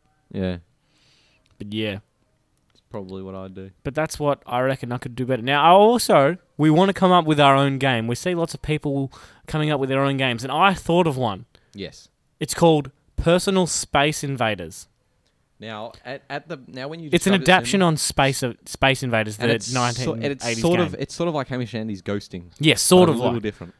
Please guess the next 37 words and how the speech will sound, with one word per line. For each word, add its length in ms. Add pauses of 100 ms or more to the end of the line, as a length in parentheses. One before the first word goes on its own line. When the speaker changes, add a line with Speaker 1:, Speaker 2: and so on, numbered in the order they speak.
Speaker 2:
But 320 (380)
instead 340
of 240 (220)
going 240
behind 260
them 60
without 200
realizing, 520 (180)
you 140
have 160
to 100
make 300
it 80
known 480
to 120
them 280
that 140
you're 160
in 240
their 120
presence, 400
and 220
you 60
Speaker 1:
Yes. 40
Speaker 2:
have 120
to 100
get 240
as 180
close 380
as 100
can 320 (240)
for 260
as 140
long 420
as 200
you 100
can. 380